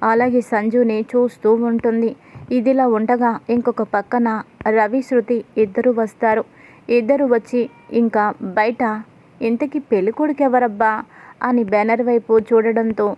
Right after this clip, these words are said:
అక్కడ సంజు కనిపిస్తాడు. అది చూసి శృతి షాక్ అయిపోతుంది. "రవి, రవి, ఒక్కసారి ఇటు చూడు, పెళ్ళికొడుకు ఈ సంజు ఏంటి?" అని అనగానే రవి కూడా షాక్ అవుతాడు. "ఏం జరుగుతుంది శృతి? నా చెల్లెలకి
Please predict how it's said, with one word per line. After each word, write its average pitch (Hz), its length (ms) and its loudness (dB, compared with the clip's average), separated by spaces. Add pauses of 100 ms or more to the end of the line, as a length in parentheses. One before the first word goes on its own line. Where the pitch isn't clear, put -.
అక్కడ 240 340 -2
సంజు 233 400 -2
కనిపిస్తాడు. 226 720 -2 (380)
అది 254 340 -2
చూసి 247 220 -2
శృతి 233 340 -2
షాక్ 196 380 -4
అయిపోతుంది. 247 580 0 (520)
"రవి, 247 260 2
రవి, 285 400 0 (260)
ఒక్కసారి 262 480 0
ఇటు 254 120 -2
చూడు, 294 440 0 (540)
పెళ్ళికొడుకు 320 720 2 (200)
ఈ 311 100 2
సంజు 247 380 2
ఏంటి?" 285 500 2 (140)
అని 254 240 2
అనగానే 226 560 0 (120)
రవి 220 280 0
కూడా 254 280 0
షాక్ 226 320 -2
అవుతాడు. 247 360 0 (460)
"ఏం 247 280 4
జరుగుతుంది 262 580 2
శృతి? 208 500 -4 (280)
నా 226 160 2
చెల్లెలకి 269 760 0